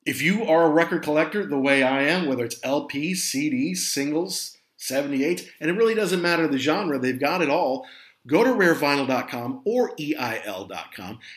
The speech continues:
and check out what they've got. Over two hundred and fifty thousand different pieces, all of it in great shape, curated. They're an amazing team, uh, and they ship all over the world. Uh, and if you use the code podcast when you make an order,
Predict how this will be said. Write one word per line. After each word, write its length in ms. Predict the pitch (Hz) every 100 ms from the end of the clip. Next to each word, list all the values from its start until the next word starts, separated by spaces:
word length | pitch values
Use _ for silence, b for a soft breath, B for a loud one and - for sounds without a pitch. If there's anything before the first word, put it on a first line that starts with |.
| B
and 100 | 156
check 220 | - 254
out 100 | 240
what 80 | 196
they've 140 | 190
got. 200 | 190 170
Over 240 | 170 147 131
two 280 | - 254 220
hundred 400 | - 214 185 117
and 160 | 117
fifty 380 | - 226 220 135
thousand 680 | - - 170 202 185 139 127 B B -
different 440 | 113 185 196 175 -
pieces, 600 | 208 226 - 110 - - _ _
all 300 | 147 196 247
of 120 | 208
it 100 | 190
in 160 | 180 147
great 240 | 151 143
shape, 320 | - 147 131
curated. 560 | - 208 233 208 196 185 -
They're 240 | 131 147
an 80 | 139
amazing 640 | 135 151 202 185 156 139
team, 540 | 131 196 185 127 131 131 B B B
uh, 140 | - 135
and 120 | 151
they 80 | 170
ship 300 | 165 - 269
all 180 | 233 214
over 180 | 214 190
the 60 |
world. 440 | 196 214 262 - - B B B B
Uh, 160 | - 123 123
and 140 | 165
if 180 | 165 -
you 80 | 165
use 300 | 185 226 165
the 80 |
code 420 | 165 180 160 143 -
podcast 840 | - 254 269 - 113 113 135 120
when 100 | 123
you 80 | 117
make 240 | 117 104
an 80 | 104
order, 320 | 101 101 131